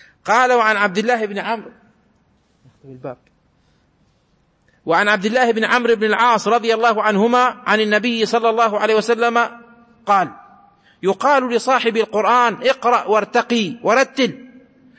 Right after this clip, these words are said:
كما كنت ترتل في الدنيا، فإن منزلتك عند آخر آية تقرأها."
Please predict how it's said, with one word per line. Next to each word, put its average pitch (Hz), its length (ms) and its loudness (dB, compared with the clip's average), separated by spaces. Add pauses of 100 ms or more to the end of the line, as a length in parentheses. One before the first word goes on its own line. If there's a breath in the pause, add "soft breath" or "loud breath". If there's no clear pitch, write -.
(220 soft breath)
كما 240 300 2
كنت 226 340 0
ترتل 233 580 0
في 208 80 0
الدنيا، 214 480 -2 (640 loud breath)
فإن 226 460 0
منزلتك 247 680 0
عند 214 300 -2
آخر 220 540 2
آية 233 140 2
تقرأها." 202 920 0